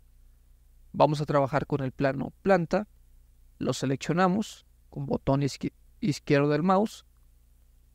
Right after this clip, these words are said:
presionamos el botón derecho y le vamos a decir que queremos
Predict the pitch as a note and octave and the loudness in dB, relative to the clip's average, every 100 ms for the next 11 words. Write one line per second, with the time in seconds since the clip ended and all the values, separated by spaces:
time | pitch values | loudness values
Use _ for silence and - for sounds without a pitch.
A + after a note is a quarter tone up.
0 | - - D#3 C#3 C#3+ C#3+ - C3+ C#3+ - | -20 -6 -4 0 -2 -2 -2 -2 -2 -2
1 | D3 F3 G3 - G3+ - - - _ _ | 2 4 4 2 -4 -6 -20 -20 _ _
2 | - _ - - - - - - - - | -20 _ -20 -20 -20 -20 -20 -20 -20 -20
3 | - _ A3 D#3 D#3+ D#3+ D#3+ D3+ D#3 E3 | -20 _ 0 4 4 2 2 0 0 -2
4 | - D3 D3+ D#3+ - | 0 2 2 0 -4